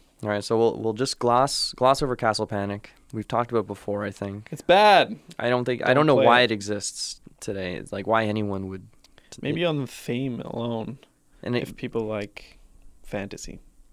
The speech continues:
Speaker 1: I just think, like, here's the thing. It's, it's, it's funny that we were talking about Spirit Island before this, because I feel like Spirit Island is a tower defense in a similar, s-, it's doing what Castle Panic is sort of doing, except way better.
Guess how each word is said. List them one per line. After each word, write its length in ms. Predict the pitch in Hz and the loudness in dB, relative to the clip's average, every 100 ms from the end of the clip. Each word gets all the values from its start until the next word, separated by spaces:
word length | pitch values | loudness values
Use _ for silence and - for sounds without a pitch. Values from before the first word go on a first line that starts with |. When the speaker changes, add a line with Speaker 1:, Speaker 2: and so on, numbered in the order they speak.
| _ _ _ - - | _ _ _ -16 0
Speaker 1:
I 100 | 147 | 2
just 220 | 165 170 | 2 2
think, 160 | 196 180 | 2 2
like, 120 | 151 | 2
here's 200 | 147 180 | 2 2
the 60 | 147 | 0
thing. 200 | 120 104 | -4 -6
It's, 280 | - - - | -8 -8 -6
it's, 340 | 127 - - | -6 -6 -8
it's 120 | 120 | -4
funny 340 | 160 180 185 - _ - 123 | -2 0 0 -2 _ -14 -4
that 120 | 117 | 0
we 100 | 120 | 0
were 60 | 113 | 2
talking 140 | 123 | 2
about 80 | 110 | 2
Spirit 220 | - 117 | 2 2
Island 180 | 107 104 | 2 0
before 300 | 101 107 101 | -4 -2 -2
this, 140 | 95 | -4
because 180 | - 113 | -6 -2
I 60 | 113 | -2
feel 180 | - 151 | 0 0
like 140 | 127 | 0
Spirit 280 | - 139 143 | -2 0 0
Island 340 | 117 113 104 | 0 -2 -4
is 100 | 101 | -8
a 40 | - | -10
tower 260 | - 107 | -4 -2
defense 640 | 101 - 98 98 - - - - - | -2 -6 -10 -12 -12 -12 -14 -18 -14
in 220 | - 117 | -8 -6
a 40 | 104 | -2
similar, 580 | - 135 127 120 110 104 | 0 0 2 2 2 0
s-, 200 | - - | -2 -6
it's 200 | 107 117 | -10 -2
doing 320 | 131 160 143 | 2 4 4
what 280 | 120 113 - - - | 6 4 4 -8 -20
Castle 360 | - 120 - 110 | -4 -2 -2 -4
Panic 420 | - 110 101 98 | -2 -2 -2 -6
is 100 | 101 | -10
sort 200 | - 101 | -6 -6
of 80 | 98 | -4
doing, 220 | 98 92 | -6 -8
except 220 | 98 104 | -8 -8
way 360 | 98 101 107 113 | -6 -2 2 2
better. 420 | 101 95 95 95 | -2 -6 -8 -12